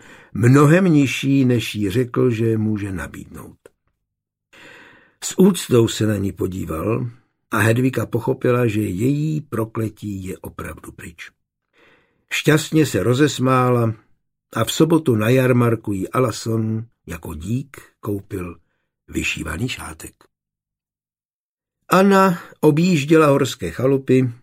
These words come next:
navzdory mizernému počasí.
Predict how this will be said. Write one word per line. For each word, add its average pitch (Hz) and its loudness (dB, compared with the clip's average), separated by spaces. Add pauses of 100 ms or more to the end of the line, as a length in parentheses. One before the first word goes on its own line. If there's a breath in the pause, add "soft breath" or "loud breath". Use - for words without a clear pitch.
(280)
navzdory 120 2
mizernému 107 0
počasí. - -10